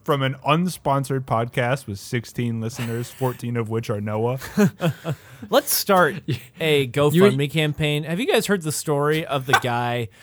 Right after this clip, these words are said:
Speaker 3: who, uh, put a, a listing on GoFundMe for ten dollars 'cause he wanted to make a potato salad and just needed to buy the ingredients for potato salad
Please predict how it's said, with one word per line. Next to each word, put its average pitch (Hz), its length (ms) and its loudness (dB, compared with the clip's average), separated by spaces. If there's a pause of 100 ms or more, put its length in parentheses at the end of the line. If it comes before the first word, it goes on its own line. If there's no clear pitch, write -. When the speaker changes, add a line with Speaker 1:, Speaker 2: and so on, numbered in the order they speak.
(160)
Speaker 3:
who, 131 380 0
uh, 117 400 -6 (560)
put 156 220 -2
a, 123 200 -4 (140)
a 123 100 -4
listing 151 420 -4
on 123 160 -6
GoFundMe 120 640 -4
for 104 160 -10
ten 120 280 -6
dollars 113 420 -4
'cause 107 180 -8
he 107 100 -8
wanted 104 360 -6
to 104 80 -8
make 101 420 -8
a 95 40 -14
potato 101 480 -8
salad 117 500 -6
and 104 140 -6
just 101 160 -10
needed 101 180 -8
to 98 40 -8
buy 95 200 -6
the 101 80 -6
ingredients 98 320 -8
for 92 60 -20
potato 101 360 -10
salad 110 360 -6